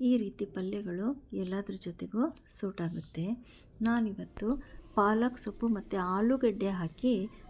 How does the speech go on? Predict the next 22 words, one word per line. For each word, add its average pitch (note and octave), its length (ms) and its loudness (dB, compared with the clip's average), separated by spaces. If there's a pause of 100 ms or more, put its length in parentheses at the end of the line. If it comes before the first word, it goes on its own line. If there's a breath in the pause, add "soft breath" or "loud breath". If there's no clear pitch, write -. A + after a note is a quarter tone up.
ಪಲ್ಯ G#3+ 260 2
ಮಾಡ್ತಾಯಿದ್ದೀನಿ. F#3 840 -2 (400 loud breath)
ಪಾಲಕ್ A#3+ 460 4
ಸೊಪ್ಪನ್ನು F#3+ 720 -4
ಈ G#3 140 -2
ರೀತಿ, G#3+ 340 -4 (500 loud breath)
ಆ, G3+ 160 -2
ಒಂದು C4 340 6
ಕಟ್ಟು A#3 280 0
ಪಾಲಕ್ F#3 360 -4
ಸೊಪ್ಪು - 280 -12
ತೊಗೊಂಡು F#3 460 -4
ಕ್ಲೀನ್ G3+ 400 -2
ಮಾಡಿಕೊಂಡು F#3 760 -2
ತೊಳೆದು G#3+ 720 -2 (840)
ಇಟ್ಕೊಂಡಿದ್ದೀನಿ. F#3+ 720 0
ಅದನ್ನೆಲ್ಲನೂ F#3 840 0 (800)
ಈ A#3+ 100 8
ರೀತಿ A3+ 300 2
ಸಣ್ಣಗೆ F#3+ 520 -2
ಹಚ್ಚಿ - 680 -4 (640)
ಇಟ್ಕೊಂಡಿದ್ದೀನಿ. F3 880 -2